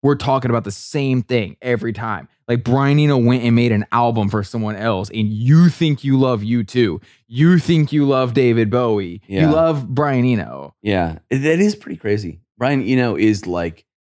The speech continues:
Speaker 2: a theme that is through so many episodes, so many bands that we've covered.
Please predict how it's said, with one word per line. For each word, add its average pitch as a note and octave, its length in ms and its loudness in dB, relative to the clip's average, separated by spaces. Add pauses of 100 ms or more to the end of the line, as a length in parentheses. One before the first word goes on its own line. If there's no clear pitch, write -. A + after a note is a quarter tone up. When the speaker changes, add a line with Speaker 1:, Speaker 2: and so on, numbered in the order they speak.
(320)
Speaker 2:
a B2 120 -2
theme G#2 580 2
that F2 160 2
is E2+ 240 0
through F2+ 400 2
so - 480 -2
many F2+ 260 2
episodes, D#2+ 560 -2
so F#2 200 -2
many E2+ 180 2
bands D#2 280 -6
that C#2 60 -12
we've E2 200 -4
covered. E2+ 440 -4